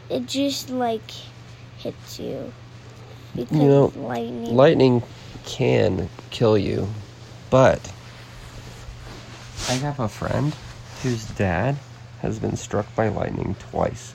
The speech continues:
Speaker 2: and he's still alive, and he's super healthy.
Speaker 1: Well, it ma-,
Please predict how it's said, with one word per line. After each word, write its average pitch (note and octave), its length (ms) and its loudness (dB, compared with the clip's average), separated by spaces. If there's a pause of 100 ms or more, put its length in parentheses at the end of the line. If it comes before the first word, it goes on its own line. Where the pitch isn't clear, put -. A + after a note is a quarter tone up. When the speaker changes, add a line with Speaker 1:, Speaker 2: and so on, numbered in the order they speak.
Speaker 2:
and G#2+ 100 -2
he's A2 160 -2
still G2+ 220 -2
alive, F2+ 420 0 (140)
and G2+ 80 2
he's F#2 100 0
super F#2 300 -6
healthy. F#2+ 400 -4 (2250)
Speaker 1:
Well, F4 320 12
it F#4 200 8
ma-, F#4+ 340 8